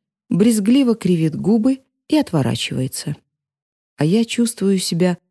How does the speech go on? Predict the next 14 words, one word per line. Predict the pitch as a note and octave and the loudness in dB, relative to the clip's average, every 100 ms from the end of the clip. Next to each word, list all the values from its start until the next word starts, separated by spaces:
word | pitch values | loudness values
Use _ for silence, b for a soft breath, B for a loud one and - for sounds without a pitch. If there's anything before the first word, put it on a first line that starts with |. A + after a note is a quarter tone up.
| _ | _
маленькой | D3 D#3+ A#3 G3+ C#3 - A2+ | 0 2 2 2 -2 -4 -8
и | - E3+ | -2 -2
презренной. | E3+ F3 D#3+ D#3+ D3 A#2 A#2 A#2 - _ _ _ _ _ _ _ _ _ _ - | 0 -2 0 0 0 0 -2 -4 -10 _ _ _ _ _ _ _ _ _ _ -2
Я | F3 | -2
вспоминаю | F3 - F#3 G3 F#3+ F#3 | -2 0 2 4 4 0
вкус | - F#3 - | -2 -2 -2
кофе, | - A#3+ A#3+ D#3+ | 0 0 0 -2
приготовленного | - D3 D#3+ F#3 E3+ E3+ E3+ E3+ | -2 -2 -2 -2 0 0 0 2
мисс | F3 F3 - | 2 0 0
Элизой, | E3+ E3 E3 D#3+ - _ _ _ | -2 0 -2 -4 -6 _ _ _
и | F3 | -2
хорошее | F#3+ F#3 F3+ F3 | 0 0 0 -2
настроение | E3 E3 - E3 G3+ B3 A#3+ A#3 A3+ _ | 0 -2 -2 0 2 4 4 2 -4 _
возвращается. | A#3 G#3+ F#3+ F3+ - C#3+ B2 - - E3 | -4 0 0 -2 -4 -4 -6 -8 -10 -12